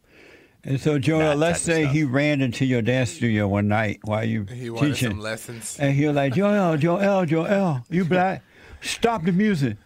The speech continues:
Speaker 1: I'm having mental ill, mental health issues. I just went off on my wife. It would never go away." What would you recommend
Speaker 3: Well,
Speaker 1: as to how he can overcome this?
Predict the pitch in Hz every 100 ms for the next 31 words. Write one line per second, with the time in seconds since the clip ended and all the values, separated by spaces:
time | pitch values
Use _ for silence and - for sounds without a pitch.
0 | _ - - 185 196 202 202 180 165 180
1 | 208 185 - 151 139 - _ _ - 156
2 | 160 202 180 185 165 160 202 214 - 185
3 | 165 131 120 - _ _ _ - - -
4 | 180 190 165 170 185 185 175 170 165 147
5 | 151 196 139 113 - _ - - 196 208
6 | 185 170 190 220 202 160 170 156 147 135
7 | 135 165 185 170 147 147 151 143 131 107
8 | - _ - _ - 139 135 113 - -
9 | 175 151 151 135 151 170 165 147 147 143
10 | 135 135 117 135 123 98 -